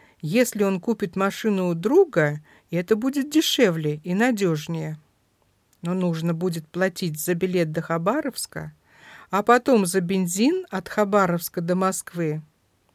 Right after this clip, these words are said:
И, конечно, время. Это тоже деньги.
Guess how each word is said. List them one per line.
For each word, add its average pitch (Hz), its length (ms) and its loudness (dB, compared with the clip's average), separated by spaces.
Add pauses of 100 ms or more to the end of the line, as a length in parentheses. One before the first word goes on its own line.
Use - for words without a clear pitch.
(460)
И, 175 80 -6
конечно, 262 960 0
время. 156 640 -2 (320)
Это 156 280 -4
тоже 302 360 2
деньги. 165 540 -4